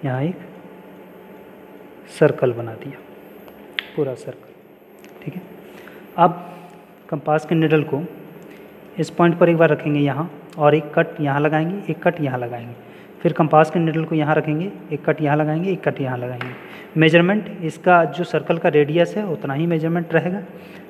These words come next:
बस कंपास के निडल को यहाँ रखते हैं और यहाँ से एक कट लगा दिया ऊपर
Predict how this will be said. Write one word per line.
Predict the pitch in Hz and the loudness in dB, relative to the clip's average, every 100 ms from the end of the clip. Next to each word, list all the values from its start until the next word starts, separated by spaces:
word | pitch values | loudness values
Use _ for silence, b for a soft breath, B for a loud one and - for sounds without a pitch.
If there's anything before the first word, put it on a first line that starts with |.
| - 156 | -2 0
बस | 160 | 2
कंपास | 156 139 147 156 | -2 2 2 2
के | 170 | 0
निडल | 160 151 | -2 -2
को | 151 | -2
यहाँ | 151 135 | -2 0
रखते | 143 143 - | -2 -4 -4
हैं | 165 202 - - B B B - | -4 -4 -12 -18 B B B -6
और | 147 | -2
यहाँ | 139 131 | 0 -2
से | 143 151 | -2 -2
एक | - | -2
कट | 147 | 0
लगा | 151 151 | 2 4
दिया | 143 185 - - - | 2 -4 -8 -14 -6
ऊपर | 143 160 175 | -2 2 2